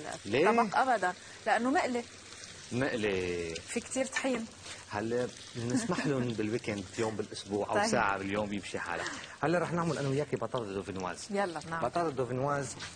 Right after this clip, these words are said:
Speaker 1: عندي هون فخارتين، بصير فخار كبير وبصير بسويه بالفرن. رح أحط شوية زيت نباتي. عندي هون بطاطا مقشرة ومقطعة، أنا قطعتها بشكل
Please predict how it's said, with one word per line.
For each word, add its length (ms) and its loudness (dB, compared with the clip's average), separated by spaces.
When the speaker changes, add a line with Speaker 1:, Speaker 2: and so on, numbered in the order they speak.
Speaker 1:
عندي 180 2
هون 140 4
فخارتين، 560 0
بصير 260 2
فخار 360 2
كبير 220 2
وبصير 280 2
بسويه 360 0
بالفرن. 420 -2
رح 180 0
أحط 80 2
شوية 380 2
زيت 220 4
نباتي. 540 0
عندي 280 2
هون 180 4
بطاطا 500 2
مقشرة 480 2
ومقطعة، 560 0
أنا 80 2
قطعتها 320 2
بشكل 400 -4